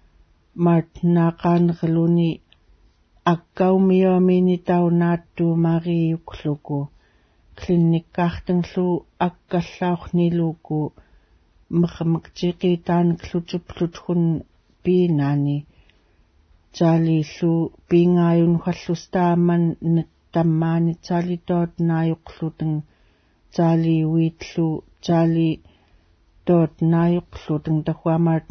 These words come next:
наақаанерлуни таанкаатуқуйулерааник игаханақнилууни аакииккайтлу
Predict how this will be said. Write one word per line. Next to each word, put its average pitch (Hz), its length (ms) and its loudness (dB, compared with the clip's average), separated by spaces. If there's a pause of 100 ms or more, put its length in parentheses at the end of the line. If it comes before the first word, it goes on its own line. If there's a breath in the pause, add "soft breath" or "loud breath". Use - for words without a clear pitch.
(100)
наақаанерлуни 165 1300 -2 (1600)
таанкаатуқуйулерааник 180 1700 2 (280)
игаханақнилууни 180 1700 0 (320)
аакииккайтлу 175 1200 -2